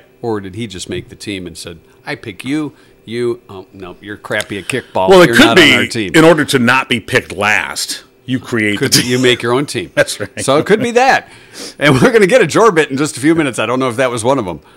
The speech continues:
Speaker 1: But with his local knowledge and experience, he can provide you with the expertise you need when it comes to either buying or selling a home.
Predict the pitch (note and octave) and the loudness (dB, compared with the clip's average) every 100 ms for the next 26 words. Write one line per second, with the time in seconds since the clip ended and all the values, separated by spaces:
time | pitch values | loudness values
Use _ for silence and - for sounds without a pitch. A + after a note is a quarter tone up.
0 | _ _ A2 G#2 A#2 A2+ A2+ B2+ D3+ C3+ | _ _ -6 -4 -4 -4 0 2 2 4
1 | C3 C#3+ D#3 D#3+ C#3 - B2 G2 - C#3+ | 4 4 2 -2 -8 -12 -12 -12 -8 -6
2 | B2+ B2 A#2 G#2 F#2+ F#2+ G2+ G2 F#2+ F2+ | -6 -6 -8 -10 -8 -4 -4 -4 -8 -8
3 | G2+ F2+ - G#2 - A2 - G2+ G2 G#2 | -10 -10 -12 -12 -8 -10 -8 -10 -8 -6
4 | G#2 F#2 F2+ - F#2+ - G2 F2 - G#2 | -6 -8 -12 -12 -14 -12 -14 -14 -10 -8
5 | A#2 B2+ G#2 F#2+ A2 G2 F2+ F2+ - A#2 | -6 -10 -12 -10 -8 -8 -8 -10 -4 -2
6 | A2+ | -4